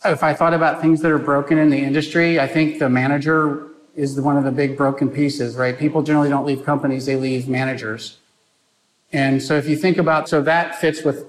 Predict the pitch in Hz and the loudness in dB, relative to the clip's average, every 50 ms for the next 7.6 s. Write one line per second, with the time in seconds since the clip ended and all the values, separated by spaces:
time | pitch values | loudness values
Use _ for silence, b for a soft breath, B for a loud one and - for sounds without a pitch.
0 | - 160 156 151 160 156 147 139 - - 147 143 147 151 151 156 151 151 151 135 | -2 0 0 2 2 2 2 0 -2 0 0 2 2 4 2 2 0 0 0 -2
1 | 123 123 123 123 120 117 - 143 135 131 131 131 131 - - - - - _ _ | -2 0 -2 -2 -4 -4 -2 0 2 2 2 0 -2 -4 -10 -18 -20 -20 _ _
2 | - 151 143 - 180 170 156 - - - 147 160 180 175 160 147 131 131 131 - | -6 -6 -2 0 2 2 2 2 -2 -2 0 0 0 2 2 0 0 0 0 0
3 | 139 143 156 156 143 - - 131 127 127 123 123 - - 127 123 131 139 147 143 | 0 2 2 2 0 -2 -2 -4 -2 -2 -4 -4 -4 -4 -2 0 0 0 0 -2
4 | - 143 127 139 131 131 123 120 - 139 131 127 123 123 120 127 131 117 113 123 | -2 -4 -2 -2 -2 -2 -2 -2 -2 -2 -2 -2 -2 -2 -2 -2 -2 -2 -4 -10
5 | - - - _ _ _ - - - 139 135 135 143 143 135 143 143 139 131 127 | -16 -18 -20 _ _ _ -14 -8 -4 -2 0 0 0 0 0 0 0 0 0 -2
6 | 123 127 151 135 - - - 147 143 143 - - 127 123 123 - 143 135 151 160 | -2 -2 -6 -8 -6 -2 0 0 0 0 -2 -4 -4 -4 -4 -4 -2 0 0 2
7 | 143 127 127 123 127 123 123 - - - - | 0 0 -2 -4 -4 -4 -6 -8 -14 -18 -20